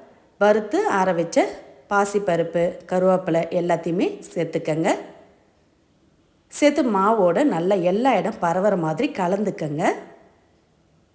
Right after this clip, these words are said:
நல்ல டிஃப்ரெண்ட்டான சுவையில காரசாரமா அருமையா இருக்கும். இப்போ கொஞ்சம் கொஞ்சமா தண்ணீர் விட்டு சப்பாத்தி மாவு பாத்துக்கு பிசைஞ்சிக்கங்க. இது மாதிரி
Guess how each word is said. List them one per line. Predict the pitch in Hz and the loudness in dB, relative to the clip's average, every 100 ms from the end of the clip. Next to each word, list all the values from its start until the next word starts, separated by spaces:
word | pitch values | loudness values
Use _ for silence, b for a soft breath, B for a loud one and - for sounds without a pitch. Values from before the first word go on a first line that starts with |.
| _ _ _ _ - _ - 185 | _ _ _ _ -20 _ -6 0
நல்ல | 196 269 302 208 | 2 2 2 2
டிஃப்ரெண்ட்டான | 208 226 214 214 202 233 233 | 0 0 -2 0 0 -2 -4
சுவையில | 190 180 180 202 180 | -2 -2 0 -2 -4
காரசாரமா | 190 214 208 190 180 196 202 180 | -2 0 0 -2 -2 -4 -6 -6
அருமையா | 170 196 220 233 262 233 | -2 0 0 0 2 0
இருக்கும். | 175 - 208 370 - - - _ _ _ _ _ _ _ _ _ _ _ _ _ _ _ | 0 -2 -2 -2 -12 -20 -20 _ _ _ _ _ _ _ _ _ _ _ _ _ _ _
இப்போ | - 277 | -2 4
கொஞ்சம் | 262 269 247 | 4 4 2
கொஞ்சமா | 233 247 320 - - - | 2 0 -2 -6 -10 -4
தண்ணீர் | 190 196 175 | -2 0 -2
விட்டு | 160 165 440 - - - | 0 2 0 -2 -12 -4
சப்பாத்தி | 247 269 262 233 | 2 2 0 -2
மாவு | 190 180 | -2 -2
பாத்துக்கு | 160 170 277 247 | -2 -2 -6 -4
பிசைஞ்சிக்கங்க. | 180 - 160 - 160 160 - _ _ _ _ _ _ _ _ _ _ _ _ _ _ _ _ _ _ _ _ _ _ _ _ - 190 | -6 -6 -10 -8 -10 -10 -14 _ _ _ _ _ _ _ _ _ _ _ _ _ _ _ _ _ _ _ _ _ _ _ _ -12 -4
இது | 190 | 0
மாதிரி | 190 226 | 2 2